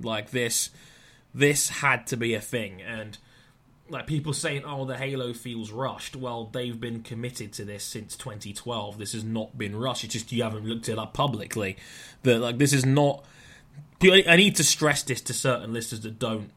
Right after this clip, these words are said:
that, that have, that think this is rushed. It's not. It's been in development now for six years. This, like, the F I A would not rush something as important as this. Um, no safety device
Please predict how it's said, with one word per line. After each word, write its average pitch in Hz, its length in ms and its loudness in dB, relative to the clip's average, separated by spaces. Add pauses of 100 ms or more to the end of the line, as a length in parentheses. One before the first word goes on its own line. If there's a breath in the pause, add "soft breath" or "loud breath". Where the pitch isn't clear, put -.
(140)
that, 117 340 -8
that 123 100 2
have, 120 360 -2
that 120 120 -4
think 120 320 -4
this 113 200 -6
is 104 160 -4
rushed. 104 320 -4
It's - 220 -4
not. 120 360 2
It's 107 220 -2
been 123 280 0
in 131 300 4
development 113 520 -2
now 107 200 -8
for 113 140 -10
six - 400 -4
years. 107 420 -4 (500 loud breath)
This, 131 300 4
like, 127 300 2
the 139 160 2
F 165 160 0
I 156 140 0
A 143 40 0
would 123 180 -4
not 127 220 -4
rush 110 440 -6
something 104 440 -8
as 98 120 -6
important 95 600 -8
as 90 160 -12
this. 98 400 -2 (500 loud breath)
Um, 110 680 -6 (180)
no 139 400 0
safety 113 480 -4
device 101 640 -6